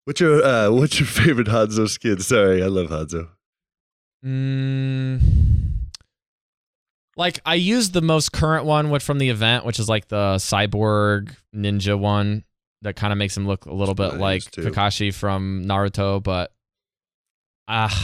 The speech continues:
Speaker 2: I think it's just the best one that we have right now. There's al-, there seems to be just something with all of the skins that I just don't like. So
Speaker 1: Do you want a Super Saiyan Hanzo skin?
Speaker 2: No, but I want a Super Saiyan Doomfist.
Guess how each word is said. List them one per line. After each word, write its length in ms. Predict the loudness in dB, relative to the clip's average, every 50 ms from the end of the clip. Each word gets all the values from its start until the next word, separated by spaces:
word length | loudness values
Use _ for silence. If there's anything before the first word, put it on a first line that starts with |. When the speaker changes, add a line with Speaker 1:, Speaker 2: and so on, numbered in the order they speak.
| -2 -2
Speaker 2:
I 100 | -2 0
think 200 | 0 0 0 0
it's 100 | 0 0
just 180 | 0 -2 0
the 80 | -2 0
best 300 | 0 0 0 0 0 -2
one 100 | -2 -2
that 80 | 0
we 120 | -2 -2 -4
have 280 | -4 -4 -4 -4 -2
right 200 | -2 -2 -2 0
now. 360 | 0 0 0 0 -2 -4 -6 _ _ _ _ _
There's 180 | -6 -6 -6 -2 0
al-, 240 | 2 2 2 2 0
there 160 | 0 0 0
seems 360 | 0 0 -2 0 0 0 -2
to 60 | -2 -4
be 100 | -4 -2
just 200 | -2 -2 -2 -2
something 320 | -2 -2 -2 -2 -4 -4
with 140 | -4 -4 -4
all 240 | -2 -2 -2 -2 -2
of 60 | -2
the 100 | -2 -4
skins 340 | -4 -2 -2 -2 -2 -2 -2
that 100 | -2 -2
I 60 | -2
just 240 | -4 -6 -8 -6 -6
don't 180 | -8 -8 -8
like. 380 | -6 -6 -4 -4 -6 -6 -10 -20 _ _ _ _ _ _ _ _ _ _ _ _ _ _ _ _ _ _ _ _ _ _ _ _ _ _ _ _ _ _ _ _ _ _ _ _ _ _ _ _ _ _ -20 -20 _ _ _ _ _
So 220 | -12 -8 -4 -2 0
Speaker 1:
Do 80 | 0 0 0
you 100 | 0 -2
want 480 | -2 -2 0 0 0 0 -2 -4 -8 -16 -12 -8
a 200 | -6 -6 -6 -6
Super 640 | -6 -6 -4 -2 -2 -2 -2 -4 -4 -4 -2 -2
Saiyan 720 | -2 -4 -4 -4 -2 -2 0 0 0 -2 -2 -4 -6 -8 -8
Hanzo 480 | -10 -6 -4 -4 -4 -2 -2 -4 -4
skin? 400 | -4 -4 -6 -4 -4 -6 -6 -8 -14 _ _ _ _ _ _ _ _ _ _ -8
Speaker 2:
No, 320 | -4 -2 2 2 2 4
but 100 | 4 2
I 40 | 2
want 160 | 2 2 2
a 20 | 2
Super 220 | 0 0 0 0
Saiyan 320 | 0 0 0 -2 -2 -4 -4
Doomfist. 840 | -4 -2 -2 -2 -2 -4 -6 -8 -8 -8 -10 -10 -12 -12 -14